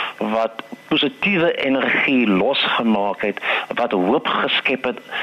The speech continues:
in skole, wat veranderinge gedoen het aan die leierskap binne in daardie skole, wat leierskap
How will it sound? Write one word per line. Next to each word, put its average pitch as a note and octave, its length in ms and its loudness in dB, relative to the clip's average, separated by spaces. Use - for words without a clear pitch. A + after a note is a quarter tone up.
in C#3 180 4
skole, B2+ 800 0
wat G#2 300 -2
veranderinge E3 1040 0
gedoen B2+ 480 0
het B2+ 140 0
aan A#2+ 200 0
die A2+ 120 4
leierskap A2+ 680 2
binne A#2+ 360 2
in B2 140 4
daardie G#2+ 360 -2
skole, A2 540 0
wat C3 180 -2
leierskap B2 800 2